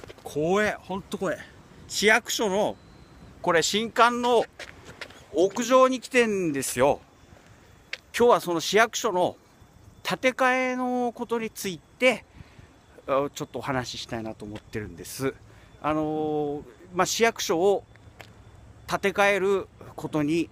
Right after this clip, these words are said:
なってます。まあ、古いからね、当然ですよね。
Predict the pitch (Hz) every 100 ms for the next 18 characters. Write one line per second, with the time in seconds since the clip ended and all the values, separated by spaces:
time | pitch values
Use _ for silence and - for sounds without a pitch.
0 | - 110 139 - 139 117 113 160 151 -
1 | - - - - _ - - 175 160 -
2 | 214 294 262 160 101 127 151 - - -
3 | - - - - - - 175 160 170 165
4 | 160 120 90 120